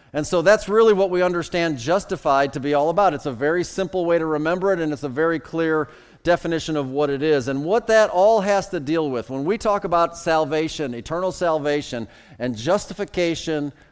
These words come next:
by faith alone, and that's our theme, like I said, coming through these next couple of chapters,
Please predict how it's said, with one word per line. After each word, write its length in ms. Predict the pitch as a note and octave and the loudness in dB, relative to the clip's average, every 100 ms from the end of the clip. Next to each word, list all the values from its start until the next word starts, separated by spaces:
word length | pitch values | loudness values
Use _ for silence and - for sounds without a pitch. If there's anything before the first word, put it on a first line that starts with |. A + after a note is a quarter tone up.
| - | -18
by 380 | A2 D3 D#3 D#3 | 0 2 4 2
faith 480 | - - D#3+ D#3 | -4 -2 0 0
alone, 440 | D#3 C#3 C#3 A#2+ G#2 | -2 0 0 0 -4
and 60 | |
that's 240 | A2 D3 - | -2 -2 0
our 160 | D#3 | -2
theme, 340 | D#3 - G3+ C#3+ B2 | -2 -4 -2 -2 -2
like 160 | C3 C3 | -4 -4
I 80 | |
said, 240 | C3 D3+ A#2+ | -4 -4 -4
coming 240 | D3+ D3 | -4 -6
through 160 | C#3 D3+ | -6 -6
these 180 | C#3 A2+ | -6 -4
next 280 | C#3+ - | -6 -4
couple 260 | - C#3+ C3 | -4 -4 -4
of 80 | A#2+ | -6
chapters, 600 | - D3+ D#3 A2+ G#2+ - | -2 -2 -2 -6 -8 -10